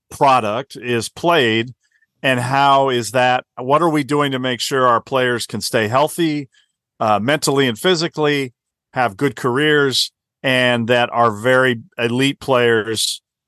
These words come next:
are able to stand out. I mean, they have, that is just, I, <laughs> it's just not a conversation they have. And it's amazing to me. And again, and I, we, I believe we discussed it earlier this year when baseball, I think we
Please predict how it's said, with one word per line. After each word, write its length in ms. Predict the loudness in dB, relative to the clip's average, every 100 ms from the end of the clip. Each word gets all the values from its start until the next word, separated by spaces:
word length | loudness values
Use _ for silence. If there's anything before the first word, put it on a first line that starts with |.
| _ 0
are 180 | 2
able 260 | 2 2 -2
to 380 | -4 -6 -4 -4
stand 460 | -4 -2 0 0 0
out. 380 | 2 0 -2 _ _
I 120 | -8
mean, 140 | -6 -2
they 220 | 0 2
have, 180 | 0 -4 -10 -12 -14 -2
that 260 | 2 2 0
is 160 | -4
just, 360 | -6 -6 -8 -8
I, 140 | -10 -10 -14 -16 _ _ -6
<laughs> 100 | -6 -6
it's 260 | -10 -8
just 180 | -8 -6
not 180 | -4 -4
a 60 | -4
conversation 720 | -6 -6 -2 -2 0 -4 -2
they 140 | 2
have. 420 | 2 2 2 -2 -4 _ _ _ -10 -2
And 180 | 0
it's 140 | 0 0
amazing 520 | 0 0 0 0 -4
to 80 | 0
me. 100 | 2
And 160 | 2
again, 420 | 0 0 2 2 2
and 40 |
I, 320 | 2 0 -2
we, 200 | -4 -4
I 120 | -4
believe 280 | -2 -2 0
we 120 | -2
discussed 500 | -4 -4 0 0 0
it 100 | 0 2
earlier 340 | 4 4 2
this 180 | 2 0
year 100 | 2
when 140 | 2
baseball, 420 | 2 0 0 -2 -2 -10 _
I 100 | -8
think 160 | -6 -2
we 280 | -2 -2